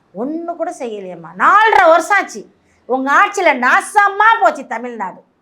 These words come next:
தமிழ்நாடு தரங்கெட்டு போச்சு. ஆனா பணக்கார நாட்டுல நம்பர் ஒன்ல இருக்கு தமிழ்நாடு. பூரா காசு எங்கன்னா தி மு க மந்திரி கிட்ட தான் இருக்கு. கற்பழிப்பு யார் செய்யலாம்? தி மு க மந்திரி.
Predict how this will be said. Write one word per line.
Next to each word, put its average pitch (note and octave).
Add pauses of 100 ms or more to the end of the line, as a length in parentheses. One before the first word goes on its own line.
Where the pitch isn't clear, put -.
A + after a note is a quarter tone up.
(760)
தமிழ்நாடு G4
தரங்கெட்டு G4
போச்சு. C#4 (1300)
ஆனா G4+
பணக்கார F#4
நாட்டுல G4
நம்பர் C#4
ஒன்ல E4+
இருக்கு C4+
தமிழ்நாடு. G3 (400)
பூரா A4+
காசு F#4+
எங்கன்னா G4
தி B4+
மு -
க G4+
மந்திரி F4+
கிட்ட E4+
தான் E4+
இருக்கு. G3 (1000)
கற்பழிப்பு G4+
யார் F4+
செய்யலாம்? G4+
தி A#4+
மு G4+
க E4
மந்திரி. A#3+